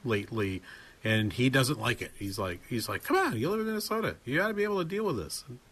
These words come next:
I actually agree with him. Um, I like, I, I like, I like being here, and I, I like it. But I will tell you that it, um, it gets a little diff-, more difficult all the time when I start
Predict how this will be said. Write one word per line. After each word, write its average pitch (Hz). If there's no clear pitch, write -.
I -
actually 165
agree 113
with 90
him. -
Um, 101
I 113
like, 110
I, 117
I 113
like, 107
I 123
like 123
being 123
here, 127
and 104
I, 98
I 107
like 107
it. 113
But 101
I 139
will 143
tell 143
you 135
that 123
it, 127
um, 107
it 123
gets 139
a 139
little 123
diff-, -
more 120
difficult 107
all 95
the 92
time 92
when 90
I 87
start -